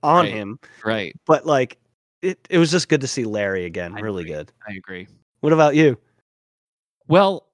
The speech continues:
Speaker 2: I was, I'm torn. I mean, I would say that it was all the, the recurring guest stars coming back.
Speaker 1: True,
Speaker 2: Um,
Speaker 1: yeah,
Speaker 2: and I
Speaker 1: no.
Speaker 2: just, I really liked the, the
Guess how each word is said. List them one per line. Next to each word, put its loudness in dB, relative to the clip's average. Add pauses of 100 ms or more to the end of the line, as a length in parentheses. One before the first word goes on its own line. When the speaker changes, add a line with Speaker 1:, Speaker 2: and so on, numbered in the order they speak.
Speaker 2:
I 0
was, -6
I'm -2
torn. -4
I -2
mean, -2
I -2
would -6
say -2
that 0
it 2
was -2
all -2
the, -6
the -10 (120)
recurring -4
guest -6
stars -8
coming -8
back. -6 (240)
Speaker 1:
True, -6
Speaker 2:
Um, -2
Speaker 1:
yeah, -10
Speaker 2:
and -14
I -10
Speaker 1:
no. -14
Speaker 2:
just, -16
I -2
really -6
liked -8
the, -4
the -4